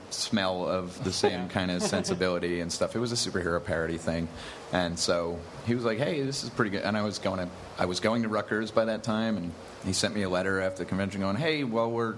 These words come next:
Speaker 1: you know, we wanna do some other spin-off Tick comics." I think the animated series was about to get underway, and they knew that he'd be pulling away a little bit, and they needed some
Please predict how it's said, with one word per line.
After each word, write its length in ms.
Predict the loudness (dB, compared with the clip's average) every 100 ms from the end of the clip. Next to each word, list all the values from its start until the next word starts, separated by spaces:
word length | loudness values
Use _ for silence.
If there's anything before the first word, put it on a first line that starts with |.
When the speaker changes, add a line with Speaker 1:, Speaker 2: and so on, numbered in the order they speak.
| -2
Speaker 1:
you 80 | 0
know, 160 | 0 0
we 140 | 0
wanna 220 | 0 0
do 220 | 0 -2 -2
some 200 | 0 0
other 260 | 0 -2
spin-off 640 | -2 -2 0 0 -2 -6 -14 -16 -16 -18 -18 -6
Tick 220 | -2 0
comics." 360 | 2 0 0 0
I 60 | 0
think 340 | 2 0 2
the 320 | 0 2 0 -4 -10 -14 -14 -2
animated 420 | 0 2 2 0
series 360 | 0 0 0 -2
was 120 | -2
about 300 | 2 2 0
to 100 | -2
get 160 | 0 0
underway, 600 | 0 0 2 2 0 -2
and 180 | -2 -2
they 80 | -2
knew 240 | -2 -2 -2
that 120 | -4
he'd 220 | -4 -2
be 200 | -2 -4 -8 -16 -16 -18 -4
pulling 240 | 0 2 2
away 240 | 0 0
a 80 | 0
little 160 | -2 -2
bit, 260 | -2 -2
and 80 | -2
they 120 | -2
needed 420 | 0 0 -2 -2
some 460 | -2 -2 0 -2